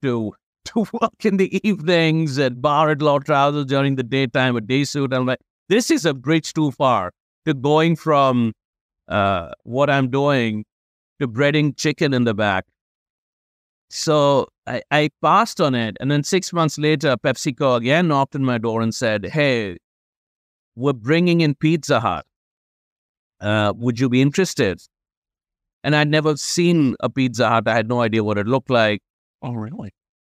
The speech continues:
Speaker 1: Because this was the startup. Uh, I'd never stepped out, outside the, uh, stepped foot outside the country except to go to Nepal, which <laughs> also had no Pizza Hut.
Speaker 2: Hmm.
Speaker 1: So they showed me a video.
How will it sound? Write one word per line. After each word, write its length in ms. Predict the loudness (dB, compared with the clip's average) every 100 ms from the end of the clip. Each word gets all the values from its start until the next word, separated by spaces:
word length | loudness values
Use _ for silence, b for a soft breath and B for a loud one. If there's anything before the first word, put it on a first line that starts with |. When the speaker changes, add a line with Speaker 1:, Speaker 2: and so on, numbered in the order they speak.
| -8
Speaker 1:
Because 320 | -4 -2 0
this 200 | 0 -2
was 200 | 0 -2
the 80 | -2
startup. 560 | -2 0 2 0 -4 -6 _ _ _ _ _ _ _ _ _ _ -8
Uh, 220 | -6 -4
I'd 140 | -2
never 180 | 0 0
stepped 360 | 0 0 0 2
out, 240 | 0 -2 -6
outside 400 | -2 -2 0 -2
the, 240 | -2 -6 -4
uh, 300 | -2 -2 -4
stepped 340 | -2 -2 -2
foot 160 | 0 2
outside 380 | 2 2 -2 -2
the 60 |
country 680 | -2 -2 -2 -2 0 0 0
except 340 | -4 -4 -4 -2
to 60 |
go 160 | 0 0
to 60 |
Nepal, 640 | 2 -2 0 2 2 0 -6 _ _ _ _ _ _ _ _ _ _ _ _ -8
which 260 | -6 -2
<laughs> 0 |
also 460 | -4 -4 -10 -6 -4 -2
had 140 | 0
no 160 | 0 0
Pizza 380 | 0 0 0 -2
Hut. 160 | -4 _ -8
Speaker 2:
Hmm. 80 | -8
Speaker 1:
So 180 | -6 -2
they 120 | 0 0
showed 320 | 0 0 0
me 140 | 2 2
a 80 |
video. 520 | 0 -2 0 0 -4